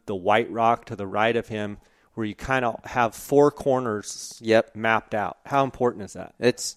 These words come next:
Speaker 2: it's huge. And I think that's, you know, one thing you, you learn as a guide, y-, you can see the deer, whatever animal you're, you're trying to kill, all you want. If your hunter can't find 'em, it doesn't matter if you see 'em.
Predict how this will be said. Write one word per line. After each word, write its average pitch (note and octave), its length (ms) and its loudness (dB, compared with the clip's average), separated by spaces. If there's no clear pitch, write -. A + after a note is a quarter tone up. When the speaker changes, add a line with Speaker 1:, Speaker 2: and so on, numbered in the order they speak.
Speaker 2:
it's A#2 240 -4
huge. C3 500 -2
And A#2+ 140 0
I A#2 60 6
think D#3 320 2
that's, C3+ 400 4
you A2 100 -10
know, A2+ 200 0
one C#3 280 4
thing D3+ 240 -2
you, B2+ 240 -2
you A2+ 200 -2
learn C3 320 2
as G#2+ 160 0
a G2+ 60 0
guide, A2 580 6
y-, G#2 180 -20
you B2 260 2
can F3+ 140 -2
see D#3 240 -2
the A#2 120 0
deer, B2 680 2
whatever A#2+ 380 6
animal A#2+ 380 0
you're, G2+ 240 -4
you're A2+ 160 -4
trying A2+ 280 -2
to G2 60 -8
kill, G#2+ 420 0
all A#2+ 200 10
you A2 200 -4
want. G#2+ 280 0
If A2+ 200 -12
your A#2+ 100 0
hunter D#3+ 300 2
can't D#3 300 -2
find D3+ 280 -2
'em, D#3+ 140 -6
it B2+ 120 -8
doesn't D#3+ 320 2
matter A2+ 320 4
if F2 160 -6
you G#2 100 -6
see - 240 -10
'em. - 100 -18